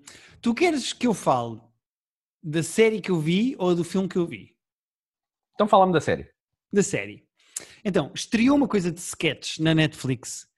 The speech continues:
Speaker 1: Ahm,
Speaker 2: Ai, apareceu-me o trailer, uma cena weird.
Speaker 1: pá, chamada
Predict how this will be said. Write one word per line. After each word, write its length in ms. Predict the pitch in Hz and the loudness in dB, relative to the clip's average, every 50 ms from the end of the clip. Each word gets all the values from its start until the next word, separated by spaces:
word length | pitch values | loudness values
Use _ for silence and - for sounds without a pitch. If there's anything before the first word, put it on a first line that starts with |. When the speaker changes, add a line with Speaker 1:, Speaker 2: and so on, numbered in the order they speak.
| _ _ _ _ - _ _ _ _ - | _ _ _ _ -20 _ _ _ _ 2
Speaker 1:
Ahm, 720 | 165 160 160 156 151 151 151 151 151 151 151 151 147 147 | 2 4 4 4 4 2 2 2 0 0 0 0 0 0
Speaker 2:
Ai, 400 | 147 147 143 143 147 147 147 139 135 - - - - - | 0 0 2 2 2 2 2 0 -2 -6 -14 -14 -12 -12
apareceu-me 500 | 135 - - 147 - 143 143 - 151 160 | -10 -10 -12 -14 -14 -10 -6 -4 -2 -2
o 60 | 156 | 0
trailer, 340 | 147 160 147 143 139 139 135 | 2 4 4 6 6 4 2
uma 100 | 131 139 | 2 0
cena 320 | 135 - 139 143 139 131 - | 0 -2 -2 -2 -2 -4 -6
weird. 680 | - 101 98 113 117 127 135 143 143 123 110 104 101 - - - _ _ _ _ _ - - | -10 -8 -6 -4 -2 2 4 4 6 6 4 4 0 -4 -10 -20 _ _ _ _ _ -14 -6
Speaker 1:
pá, 300 | - 175 147 135 135 - - 185 | -2 -2 -2 -2 -2 -6 -8 -6
chamada 460 | - - 196 185 175 151 135 139 - | 0 2 4 6 6 4 4 0 -4